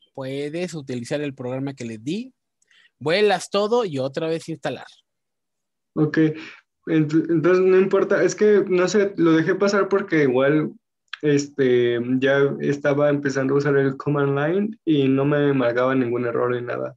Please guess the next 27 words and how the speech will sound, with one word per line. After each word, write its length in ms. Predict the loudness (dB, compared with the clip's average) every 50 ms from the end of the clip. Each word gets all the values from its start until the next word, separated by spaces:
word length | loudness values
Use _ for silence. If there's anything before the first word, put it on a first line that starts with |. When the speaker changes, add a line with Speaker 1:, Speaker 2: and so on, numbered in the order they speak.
| _ -20
Speaker 2:
Entonces, 360 | -14 -10 -8 -8 -8 -10 -12 _
pues, 320 | -16 -16 -16 -18 _ _ _ _ _ _ _ _ _ _ _ _ _ _ -4
ya 80 | 0
dije, 200 | 0 2 2 2
a 40 | 2
lo 80 | 2 2
mejor 260 | 2 2 0 0 0
todo 180 | 2 2 2
está 200 | 2 2 0 0
bien, 240 | 2 4 4 2 2
pero 160 | 2 0 2 2
entonces 220 | 2 2 2 2
mejor 220 | 2 2 2 2 2
lo 160 | 4 2 4
vuelvo 320 | 4 4 4 4 4 2
a, 400 | 2 2 0 0 -2 -4 -6 -10 _ _ _ _ _ _ _ _ _ _ _ _ _ _ _ _ -2
la, 240 | 0 0 2 2
la, 240 | 2 2 2 0 -2 -2 0
mejor 320 | 0 2 2 2 2 2
si 80 | 2 2
la 100 | 4 4
configuro 360 | 4 4 4 4 4 4 2
manualmente 680 | 2 2 2 2 4 4 4 2 2 2 2 2 4
o 220 | 4 4 4 4 4
lo 180 | 4 2 2
vuelo 300 | 2 2 2 2 2 2
todo. 300 | 2 0 0 0 -2 -8